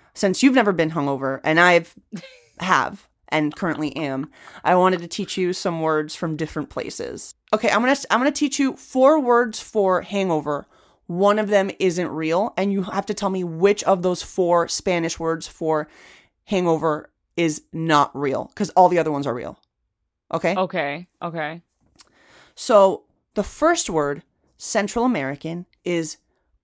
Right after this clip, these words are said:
Speaker 1: cruda, which just means raw, 'cause that's how you
Speaker 2: Mm-hmm.
Speaker 1: feel when you wake up. You're just, like, not cooked yet. You know what I mean?
Speaker 2: Mm-hmm.
Speaker 1: Second word, Venezuelan word,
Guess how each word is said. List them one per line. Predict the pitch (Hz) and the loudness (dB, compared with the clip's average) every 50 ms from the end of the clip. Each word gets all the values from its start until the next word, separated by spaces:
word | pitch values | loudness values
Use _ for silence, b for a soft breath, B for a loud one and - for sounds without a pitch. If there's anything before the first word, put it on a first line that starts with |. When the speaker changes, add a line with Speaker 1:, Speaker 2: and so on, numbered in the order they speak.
| _ _ _ | _ _ _
Speaker 1:
cruda, | - 233 226 233 220 180 123 85 65 - _ _ _ _ _ _ _ _ _ | -4 -2 -2 0 0 0 0 0 -2 -6 _ _ _ _ _ _ _ _ _
which | 151 151 - - | -6 -6 -6 -6
just | 175 165 - - | -6 -8 -6 -4
means | 190 185 180 160 | -4 -4 -4 -4
raw, | 147 147 165 156 143 113 - - _ _ _ _ _ | -2 0 2 2 2 2 -2 -8 _ _ _ _ _
'cause | - 170 | -12 -4
that's | - 170 165 - | -4 -4 -4 -2
how | 185 170 | -4 -2
you | 185 190 190 | -2 -2 -2
Speaker 2:
Mm-hmm. | 185 185 | -2 -2
Speaker 1:
feel | 180 180 175 160 160 160 | -2 -2 0 -2 -2 -4
when | - 165 | -6 -6
you | 170 160 | -4 -4
wake | 160 165 160 | -4 -2 -4
up. | 170 160 | -4 -4
You're | 160 151 | -4 -10
just, | 156 156 | -6 -6
like, | 170 160 165 | -6 -4 -2
not | 165 165 156 - - | 0 2 2 0 0
cooked | - - 147 - - - | -6 -8 -8 -8 -8 -8
yet. | 143 117 135 - _ | -8 -8 -8 -8 _
You | 175 175 | -6 -4
know | 165 | -2
what | 165 | -2
I | 165 | -2
mean? | 165 165 170 185 - _ _ b b b b b b | -4 -6 -6 -8 -12 _ _ b b b b b b
Speaker 2:
Mm-hmm. | - 170 175 180 170 160 165 196 | -10 -8 -8 -6 -8 -8 -10 -12
Speaker 1:
Second | - - - - - - 254 247 247 254 233 190 - | -10 -8 -8 -6 0 2 2 2 2 -2 -4 -4 -4
word, | 170 165 151 139 104 98 92 185 _ _ _ _ _ _ _ - | -4 -4 -4 -4 -6 -8 -12 -14 _ _ _ _ _ _ _ -4
Venezuelan | 160 180 185 180 170 160 180 175 175 180 175 165 151 139 | 0 0 0 0 0 -4 -2 0 0 0 2 0 -2 -4
word, | 131 127 123 - - | -6 -10 -12 -14 -14